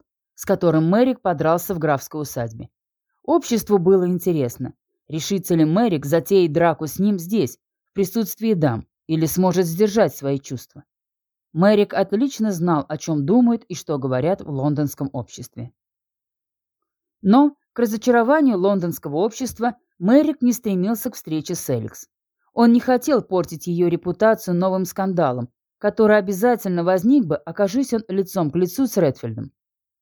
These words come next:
Свои обязательства перед ее отцом, графом Фолькстоуном, он выполнил. Эликс действительно стала королевой сезона. Своей дракой с Редфилдом Мэрик невольно обеспечил ей славу. Всем хотелось увидеть девушку,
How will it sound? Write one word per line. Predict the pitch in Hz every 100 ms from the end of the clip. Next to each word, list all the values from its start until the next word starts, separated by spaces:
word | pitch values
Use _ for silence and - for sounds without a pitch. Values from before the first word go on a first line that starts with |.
| _
Свои | - 170 170
обязательства | 175 165 160 151 214 214 185 -
перед | 139 165 160
ее | 165 165 151
отцом, | 143 - 269 247 _ _ -
графом | 165 160 160
Фолькстоуном, | 143 160 - 165 139 123 127 _ _ -
он | 269 233
выполнил. | 165 131 127 117 127 _ _ _ _ _
Эликс | 185 185 180 -
действительно | 170 180 - 254 254 202 175
стала | 190 175 170
королевой | 185 175 170 185 180
сезона. | 190 156 147 120 117 _ _ _ _ _
Своей | - 190 185
дракой | 170 175 180 180
с | 165
Редфилдом | 185 233 - 165 160 160
Мэрик | 180 196 165
невольно | 185 165 196 202 180
обеспечил | 165 170 - 196 196 175
ей | 180
славу. | 170 165 135 113 - _ _ _ _ _
Всем | - 185 196
хотелось | 277 277 269 180 165
увидеть | 190 175 170 143 135
девушку, | 233 233 - - 135